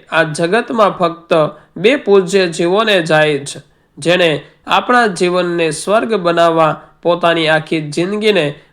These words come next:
અર્પણ કરી દીધી છે. નંબર બે, આપણા અસ્તિત્વને ટકાવી રાખવા માટે જેણે પોતાના અસ્તિત્વની પરવા નથી કરી.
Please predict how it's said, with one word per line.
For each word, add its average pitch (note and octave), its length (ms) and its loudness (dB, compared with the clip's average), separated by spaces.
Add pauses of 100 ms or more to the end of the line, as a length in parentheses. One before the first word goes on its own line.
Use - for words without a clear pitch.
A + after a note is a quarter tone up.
અર્પણ G#3+ 480 0
કરી D#3 240 0
દીધી C#3+ 400 0
છે. - 240 -16 (420)
નંબર D#3+ 340 0
બે, F#3 380 0 (320)
આપણા G#3+ 320 0
અસ્તિત્વને E3+ 800 0
ટકાવી F3+ 520 0
રાખવા G#3 380 2
માટે G3+ 500 0 (200)
જેણે G#3 320 0
પોતાના F3+ 580 2
અસ્તિત્વની E3+ 680 -4
પરવા G3 440 2
નથી D3 340 -2
કરી. C#3 320 -4